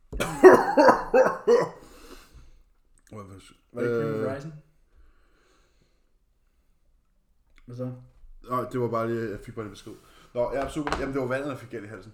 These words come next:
Speaker 2: Nå, for fanden.
Speaker 1: Øh, ja. Puha. Ja. Jamen, øh, der er ikke, øh, nej, jeg holder sommerferie. Emilie har ferie, så vi tager i sommerhus her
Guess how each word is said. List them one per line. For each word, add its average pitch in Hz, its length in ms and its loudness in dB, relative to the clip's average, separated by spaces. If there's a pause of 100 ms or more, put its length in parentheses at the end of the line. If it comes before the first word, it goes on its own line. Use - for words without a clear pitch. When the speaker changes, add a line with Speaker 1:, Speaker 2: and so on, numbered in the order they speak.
(100)
Speaker 2:
Nå, 156 120 -4
for 117 120 -12
fanden. 101 240 -14
Speaker 1:
Øh, 113 800 0
ja. 139 100 -2 (1120)
Puha. 135 280 6 (520)
Ja. 175 140 2 (760)
Jamen, 147 300 2
øh, 127 260 2
der 135 60 4
er 135 80 4
ikke, 165 420 4
øh, 131 60 -4 (280)
nej, 160 160 0 (240)
jeg 143 100 -2
holder 151 180 0
sommerferie. 175 360 -6 (160)
Emilie 165 260 -8
har 160 60 -14
ferie, 156 200 -14 (160)
så - 140 -12
vi 139 240 -8
tager 135 160 -4
i 110 160 -4
sommerhus 120 500 -10
her 113 320 -10